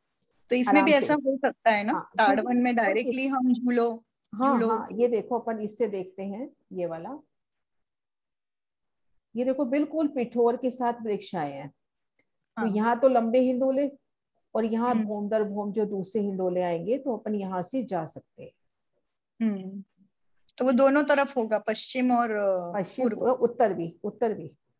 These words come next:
Speaker 1: उत्तर में दिखेंगे, पर थोड़े distance पे दिखेंगे, बीच में नहर आ जाती है ना, तो
Speaker 2: नहीं, नहीं।
Speaker 1: direct नहीं जा पाएंगे।
Speaker 2: पिठोर के साथ लगते हुए तो आ रहे हैं ना, ये देखो।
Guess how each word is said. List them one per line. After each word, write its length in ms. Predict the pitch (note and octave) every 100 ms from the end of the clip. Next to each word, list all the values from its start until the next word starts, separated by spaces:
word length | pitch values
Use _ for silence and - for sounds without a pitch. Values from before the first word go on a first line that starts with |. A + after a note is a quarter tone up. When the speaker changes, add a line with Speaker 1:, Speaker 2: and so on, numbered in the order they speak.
| _ _ _ -
Speaker 1:
उत्तर 360 | B3+ B3 E4 F4
में 140 | F4+
दिखेंगे, 480 | C4 B3 F#4 D4 D#4+
पर 160 | F4
थोड़े 300 | E4 E4 D#4+
distance 460 | C#4+ C#4+ - D#4 D#4+
पे 120 | D#4
दिखेंगे, 420 | C#4 B3 C4 B3+
बीच 220 | C4+ A#3+ C#4
में 80 |
नहर 320 | C4 B3 B3+ B3
आ 100 | A#3
जाती 360 | A3+ G3 A3
है 120 | A3
ना, 100 | B3+
तो 100 | D4+
Speaker 2:
नहीं, 80 | C4+
नहीं। 100 | A#3
Speaker 1:
direct 240 | G3+ A#3+ C4+
नहीं 100 | -
जा 160 | A#3
पाएंगे। 360 | F#3 F#3+ F3+ A#3+
Speaker 2:
पिठोर 340 | - B3+ C#4
के 140 | - D#4+
साथ 220 | D4+ D4
लगते 300 | C#4 C4 -
हुए 100 | D4
तो 120 | D4
आ 160 | C4+ B3+
रहे 120 | C#4+
हैं 80 | A#3
ना, 120 | B3+
ये 120 | F4
देखो। 440 | D#4 B3 A#3+ F3+